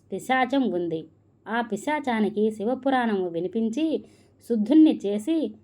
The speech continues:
కైలాసం తీసుకురా" అని చెప్పి శివదూతలను తోడిచ్చి పంపించింది. వాళ్ళు వింధ్య పర్వతం చేరారు. అక్కడ పిచ్చిగంతులు వేస్తూ, వెర్రిమొర్రి చేష్టలు చేస్తూ తిరుగుతున్న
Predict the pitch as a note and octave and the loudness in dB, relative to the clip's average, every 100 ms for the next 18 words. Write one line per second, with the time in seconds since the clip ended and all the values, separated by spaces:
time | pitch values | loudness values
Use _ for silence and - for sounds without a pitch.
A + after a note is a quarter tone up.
0 | _ - A#3+ D4 C#4+ C4+ C#4 C4+ A3+ A3+ | _ -4 -2 2 0 2 0 2 -2 0
1 | G#3 G#3 G#3+ G#3 G3+ G#3 G3+ - G3 F#3+ | -2 -2 -4 -4 -6 -4 -8 -2 -2 0
2 | C4+ - _ _ - C4+ C#4+ C#4 D4 B3 | -4 -10 _ _ -2 0 2 2 2 2
3 | A3 A3 G#3+ A3+ B3 A3+ A3+ C#4+ G#3+ F#3 | 0 0 0 0 2 0 -2 -4 -2 -2
4 | G#3+ G3 F3+ D#3+ D3+ - - - _ _ | -2 -2 -4 -8 -8 -12 -20 -20 _ _
5 | _ _ _ - A3+ G#3 C4+ C4+ A#3 C#4+ | _ _ _ -2 2 4 2 2 2 2
6 | C#4 A#3 G#3+ G#3+ C#4+ C#4 G3 F#3 F3 E3 | 2 2 2 2 0 2 0 2 -2 -4
7 | D3+ - _ _ _ _ _ G#3+ A#3+ A#3 | -10 -18 _ _ _ _ _ -2 0 0
8 | A3+ - D#4 D#4 D4 C4+ G#3 G3+ - B3 | -4 -4 2 4 4 2 2 -2 0 0
9 | D4+ D#4+ - _ - A3 C#4+ D#4+ E4 C#4 | 0 -4 -16 _ -2 0 4 6 4 2
10 | C4 A#3 A#3 G#3+ G#3 G3 - A3 A#3 A3 | 0 0 0 -2 0 -2 0 2 2 2
11 | G#3+ G#3+ G#3 F#3+ G#3+ B3+ | 2 2 0 0 -2 -4